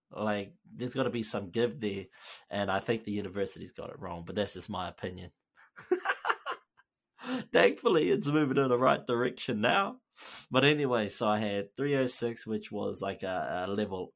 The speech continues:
up from, um, Fizzy three twenty, so it's Specs two oh six, uh, three oh six, sorry, and it's the next level up. And that was taught by, uh, Doctor Chanel Phillips.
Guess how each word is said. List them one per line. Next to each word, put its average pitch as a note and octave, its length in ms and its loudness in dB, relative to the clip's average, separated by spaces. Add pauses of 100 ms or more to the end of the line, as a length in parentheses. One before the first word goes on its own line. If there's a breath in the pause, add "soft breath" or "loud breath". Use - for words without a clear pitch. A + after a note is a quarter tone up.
(100)
up C3 360 -2 (420 soft breath)
from, F2+ 960 -2
um, F2 680 -8 (1400)
Fizzy F#2 300 -2
three F2 240 -10
twenty, G#2 320 -4
so - 160 -10
it's E2+ 120 -8
Specs - 280 -10
two F2+ 200 -10
oh F2+ 40 -8
six, - 500 -8 (280 loud breath)
uh, F#2+ 100 -2
three A2 220 0
oh F#2+ 40 -2
six, - 320 -10
sorry, F#2 280 -6
and F#2+ 80 -6
it's G2 200 -6
the - 160 -16
next F2+ 300 -14
level F2+ 300 -10
up. G#2+ 260 0 (520 loud breath)
And F2+ 520 -10
that B2 240 -2
was F#2+ 220 -10
taught F#2+ 320 -8
by, F2+ 480 -10 (100)
uh, F2+ 240 -12
Doctor - 280 -4
Chanel F2+ 320 -10
Phillips. - 580 -8